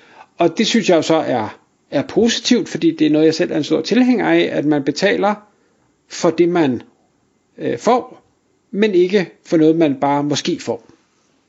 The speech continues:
Men hvad betyder det så for, øh, dem, der er influencers derude? Jamen det, jeg tror, det kommer til at betyde rigtig meget, fordi det er en anden måde at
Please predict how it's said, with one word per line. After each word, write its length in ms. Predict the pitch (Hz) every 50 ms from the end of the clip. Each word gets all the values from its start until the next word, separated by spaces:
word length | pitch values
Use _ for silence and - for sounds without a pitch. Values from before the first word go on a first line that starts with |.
| _ _ _ _ _ _ _ _ _ _ _ _ _ _ _ _ _ _ _ _ - - _ _ _ - - - - _ _ _ _ _ _ _ _ _ _ _ _ _ _ _ _ _ _ _ _ _ _
Men 140 | - 202 208
hvad 140 | 202 269 269
betyder 340 | 294 - - - 277 247 233
det 140 | 247 247
så 220 | - - 226 214 202 - - _ _ _ _ _ _ -
for, 560 | - - - - 196 170 143 127 113 - _ _ _ _ _ _ _ _ _ -
øh, 500 | 156 156 151 147 143 139 143 139 139 139 - - _ _ _ _ _ _ _ _ _ _ _ _ -
dem, 120 | 196 190 175
der 80 | 160
er 40 | 185
influencers 500 | 180 202 208 - 226 185 151 - 160 147
derude? 220 | - 160 156 160
Jamen 180 | 170 165 160 151
det, 120 | 175 - - - 151 - _ - -
jeg 160 | 196 220 240
tror, 200 | - - 254 233
det 100 | 196 185
kommer 180 | - 196 190 170
til 100 | - 202
at 60 | 190
betyde 320 | - - - 208 196 -
rigtig 260 | 156 175 170 - 214
meget, 260 | 175 143 135 147 156 156
fordi 580 | - - - - - - 269 247 - - - _ _ -
det 220 | 196 196 170 117
er 120 | 175 185
en 220 | 185 170 180 185 175
anden 360 | - - - 185 208 233 233
måde 540 | 208 190 180 170 170 175 185 202 220 214 - -
at 300 | - 170 165 156 -